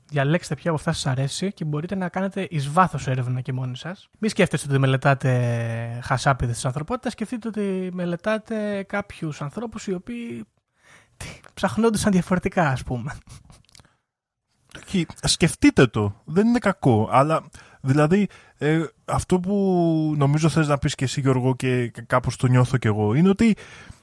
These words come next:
Speaker 2: ε, είναι μία από τις σπάνιες περιπτώσεις που έχουμε τόσο εσωτερική ματιά στο πώς λειτουργεί ένα κράτος.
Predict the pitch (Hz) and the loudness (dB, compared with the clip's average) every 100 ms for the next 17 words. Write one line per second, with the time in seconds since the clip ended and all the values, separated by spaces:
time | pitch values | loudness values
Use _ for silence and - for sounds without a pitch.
0 | _ - _ 135 160 151 - 175 185 233 | _ -20 _ -6 -6 -6 -14 0 6 8
1 | 240 262 247 - - 165 185 208 - 160 | 8 6 4 2 4 4 6 4 4 4
2 | 135 - 117 101 - 104 - - _ - | 2 4 4 4 0 -6 -8 -14 _ 2
3 | 156 208 - 226 226 - 202 220 - 233 | 6 6 4 2 2 4 2 2 2 4
4 | 208 - 165 151 135 214 202 165 - 139 | 4 4 2 2 2 2 4 2 2 4
5 | 135 147 - 151 - 214 208 190 180 180 | 4 2 -2 -4 2 2 2 0 2 4
6 | 208 190 208 202 - 120 - | 4 4 6 6 4 -6 -12